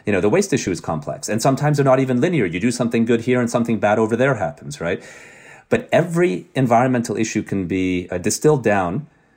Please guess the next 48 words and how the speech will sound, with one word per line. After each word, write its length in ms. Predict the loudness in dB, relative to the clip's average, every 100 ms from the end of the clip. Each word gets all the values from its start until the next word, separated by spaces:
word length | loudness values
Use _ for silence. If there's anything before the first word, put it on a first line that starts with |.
| _ -8
to 560 | 0 4 4 2 -2 -8 _ _ 0
our 160 | 0 2
act 280 | -2 -2
of 160 | -6 -2
purchase 640 | -2 -2 -4 -6 -8 -12 _ _ _ _ -10
creating 680 | -2 -2 2 2 4 2 2
the 100 | 2
need 460 | 2 0 -2 -4
to 100 | -8
farm 560 | -8 0 2 4 4 0
and 160 | -2 -2
mine 280 | -2 -2
things, 460 | -4 -10 -12 -14 -16 _ -6
right? 280 | -4 -2
That's 240 | 2 2 2
actually 240 | 0 0
a 40 | 0
very 220 | 2 0
nice 240 | 0 -4
unifying 600 | -2 -4 -2 -2 -2 -4
sort 180 | -6 -8
of 80 | -6
piece. 280 | -4 -4 -4
So 340 | -2 -2 -2 -6 -12
linear 380 | 0 2 4 2
solutions 680 | 0 0 0 -2 -4 -4 -4
are 180 | -2 0
not 260 | 0 0
so 140 | 0 -2
good 360 | 0 0 0
because 480 | -2 -4 0 2 2
you 100 | 0
have 240 | 0 0 -2
to 140 | -6
remine, 760 | -4 -2 0 2 2 2 0
refarm 680 | -2 -2 -2 0 2 2 0
whatever 520 | 0 0 0 0 -2 -4
that 160 | 2 4
object 380 | 2 0 -6 -4
was 180 | -4
that's 180 | -4 -6
gonna 200 | -4 -4
replace 360 | -4 -4 -6 -6
the 100 | -6
one 120 | -6
you 80 | -8
throwed 240 | -6 -4
out. 220 | -2 -2